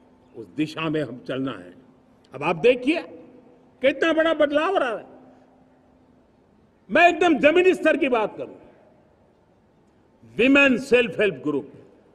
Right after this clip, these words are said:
आज दस साल में हमारे दस करोड़ बहनें women self help group में जुड़ी हैं, दस करोड़ नई बहनें।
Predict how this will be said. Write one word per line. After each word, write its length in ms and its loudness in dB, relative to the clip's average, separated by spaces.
आज 280 -4
दस 120 -2
साल 440 -6
में 260 -10
हमारे 460 2
दस 500 2
करोड़ 360 4
बहनें 640 -4
women 720 2
self 440 2
help 340 0
group 300 -2
में 80 -2
जुड़ी 360 -8
हैं, 160 -16
दस 300 -2
करोड़ 260 -2
नई 340 -6
बहनें। 400 -16